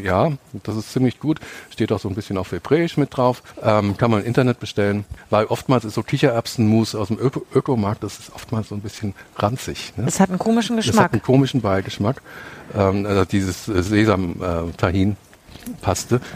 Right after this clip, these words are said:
Speaker 1: die hat manchmal so einen echt komischen Beigeschmack, ne?
Speaker 2: Ich finde, die dringt dann auch erst durch, wenn der Hummus vielleicht ein, ein, zwei Tage steht und dann hat es so eine,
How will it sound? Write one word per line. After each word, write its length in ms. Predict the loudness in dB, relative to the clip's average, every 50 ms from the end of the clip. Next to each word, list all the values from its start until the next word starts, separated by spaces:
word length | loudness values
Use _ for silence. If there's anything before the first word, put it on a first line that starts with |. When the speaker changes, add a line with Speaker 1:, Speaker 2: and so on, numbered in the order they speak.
| -16 -8 -4
Speaker 1:
die 320 | -2 0 0 0 0 -2 -6 -8 -6 -4 -2
hat 200 | -2 -2 2 2
manchmal 340 | 2 2 2 2 2 2
so 80 | 2 2
einen 120 | 0 -2
echt 240 | -2 -4 -6 -8 -4
komischen 360 | 0 2 2 2 0 0 0
Beigeschmack, 600 | 2 2 2 2 0 -4 -8 -10 -10 -12 -10 -10
ne? 100 | -10 -10 -10 -8 -6
Speaker 2:
Ich 140 | -6 -2 0
finde, 220 | 2 4 4 4
die 100 | 2 0
dringt 300 | 0 0 0 0 2 2
dann 140 | 0 0 2
auch 140 | 0 0 0
erst 280 | 0 0 -2 -2 -4 0
durch, 260 | 0 0 0 0 -2
wenn 120 | -2 0
der 120 | 0 0 0
Hummus 280 | 0 0 -2 -2 -4 -4
vielleicht 340 | 0 2 2 2 2 0
ein, 280 | -2 -2 -2 -2 -4 -6 -8 -8 -4 -2
ein, 160 | 0 0 0
zwei 200 | 2 2 2 2
Tage 320 | 2 2 0 0 2 0
steht 480 | -2 -4 0 2 4 4 4 2 0 -2
und 160 | -4 -2 2
dann 180 | 2 4 4 4
hat 160 | 2 2 0
es 120 | -4 -4 -4
so 60 | -4
eine, 300 | 0 0 0 0 0